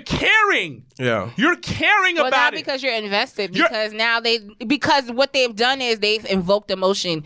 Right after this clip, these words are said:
Speaker 3: in what's going on.
Speaker 2: And they said it, it's just like going in before it, before they, and, like, the whole day talk, people looked at it like, "Oh, Punk's gonna win." But now you're looking like,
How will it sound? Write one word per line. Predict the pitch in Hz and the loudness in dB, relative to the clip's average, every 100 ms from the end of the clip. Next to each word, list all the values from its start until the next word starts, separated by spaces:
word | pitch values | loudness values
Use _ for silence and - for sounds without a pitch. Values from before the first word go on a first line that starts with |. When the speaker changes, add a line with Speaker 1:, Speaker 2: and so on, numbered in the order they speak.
| - - | -10 -8
Speaker 3:
in | 190 196 190 | -2 -2 2
what's | 202 202 | 0 0
going | 185 175 170 | 0 0 0
on. | 190 190 | 2 2
Speaker 2:
And | 208 | 2
they | 196 | -2
said | - 220 214 | -2 0 2
it, | 170 | 2
it's | 175 | 2
just | 165 170 170 | 2 0 0
like | 160 147 143 - _ _ - - _ _ _ - | 0 0 -4 -16 _ _ -20 -20 _ _ _ -2
going | 185 196 196 | 2 4 4
in | - 202 196 | 2 2 2
before | 175 170 208 226 247 | 2 2 4 4 4
it, | 240 | 0
before | 208 208 226 | -2 -2 2
they, | 226 - | 2 0
and, | 185 | 0
like, | 180 175 | 0 0
the | 180 | 0
whole | 190 | 2
day | 196 170 | 2 0
talk, | - 214 226 | 2 2 2
people | - 214 | -2 -2
looked | 208 202 | -2 0
at | 190 175 | 0 0
it | |
like, | 160 143 - - | -4 -4 -12 -2
"Oh, | 160 139 107 - | 0 0 -2 -2
Punk's | 180 165 | 0 2
gonna | 156 151 | 2 4
win." | 165 151 104 - - | 4 4 0 -6 -6
But | - 151 | 0 2
now | 202 254 240 196 | 2 4 4 2
you're | 190 | 0
looking | 208 202 | -4 0
like, | 175 143 | 0 0